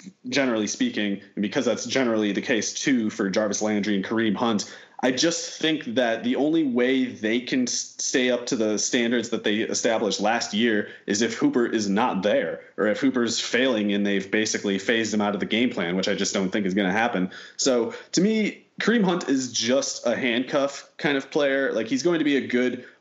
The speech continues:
off the bench player for, for the Browns. And when they use him as a pass catcher, he'll probably be good at it. It's just, how much are they really going to find themselves in the position where they need an underneath sort of target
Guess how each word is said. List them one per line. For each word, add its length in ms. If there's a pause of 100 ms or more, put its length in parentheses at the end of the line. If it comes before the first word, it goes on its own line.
off 220
the 60
bench 260
player 340
for, 360
for 100
the 80
Browns. 340
And 120
when 120
they 80
use 320
him 60
as 100
a 60
pass 240
catcher, 340 (240)
he'll 120
probably 440
be 140
good 240
at 200
it. 220 (220)
It's 120
just, 380 (140)
how 180
much 560
are 80
they 160
really 320
going 240
to 60
find 260
themselves 320
in 60
the 60
position 540 (320)
where 140
they 140
need 260
an 120
underneath 680
sort 200
of 100
target 640